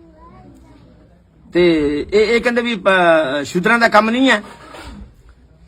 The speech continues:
ਉਹਨੇ ਉੱਥੇ ਸ਼ਲੋਕ ਬੋਲਿਆ, ਕਹਿੰਦਾ, "ਮਸਜਿਦ ਸੇ ਕੁਛ ਗਿਣ ਨਹੀਂ, ਮੰਦਿਰ ਸੇ ਨਹੀਂ ਪਿਆਰ, ਦੋਨੋਂ ਮੇਂ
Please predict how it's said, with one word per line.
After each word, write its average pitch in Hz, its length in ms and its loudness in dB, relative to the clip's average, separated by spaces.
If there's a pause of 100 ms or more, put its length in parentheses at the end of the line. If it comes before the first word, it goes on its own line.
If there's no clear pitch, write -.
(120)
ਉਹਨੇ 233 200 2
ਉੱਥੇ 214 240 -2
ਸ਼ਲੋਕ 190 360 2
ਬੋਲਿਆ, 156 400 -2 (2750)
ਕਹਿੰਦਾ, 254 300 6
"ਮਸਜਿਦ 262 560 4
ਸੇ 277 240 4
ਕੁਛ 269 240 -2
ਗਿਣ 240 300 4
ਨਹੀਂ, 262 500 2 (640)
ਮੰਦਿਰ 294 400 6
ਸੇ 262 220 8
ਨਹੀਂ 254 240 2
ਪਿਆਰ, 220 500 6 (560)
ਦੋਨੋਂ 339 380 8
ਮੇਂ 285 160 4